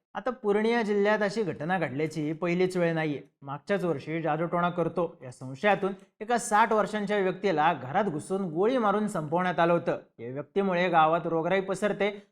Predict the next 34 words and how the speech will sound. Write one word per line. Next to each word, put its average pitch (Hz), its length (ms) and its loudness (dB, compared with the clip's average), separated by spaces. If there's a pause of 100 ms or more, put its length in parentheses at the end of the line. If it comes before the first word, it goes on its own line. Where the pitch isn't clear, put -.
असा 202 220 2
आरोप 220 320 6
त्याच्यावर 214 300 0
करण्यात 190 380 2
आला 185 140 8
होता, 180 260 4 (260)
पण 214 200 4 (360)
या 240 100 4
व्यक्तीच्या 233 400 2
कुटुंबियांनी 240 720 4 (500)
जुन्या 185 280 2
वादामुळं 180 500 4
या 170 160 2
वृद्ध 151 260 -4
व्यक्तीला 180 440 0
संपवण्यात 170 520 -2
आलं, 170 220 0 (280)
जादूटोणा 185 680 2
हे - 360 -10 (100)
फक्त 156 280 -8 (160)
कारण 185 300 6
होतं 156 280 -4 (180)
असा 131 220 2
आरोप 180 300 4
केला 180 160 4
होता. 170 260 2 (360)
त्यामुळे 233 260 2
आता 220 340 4
या 180 220 4
प्रकरणातही 202 720 0
असा 160 220 -2
अँगल 180 280 0
आहे 180 180 2
का, 196 220 6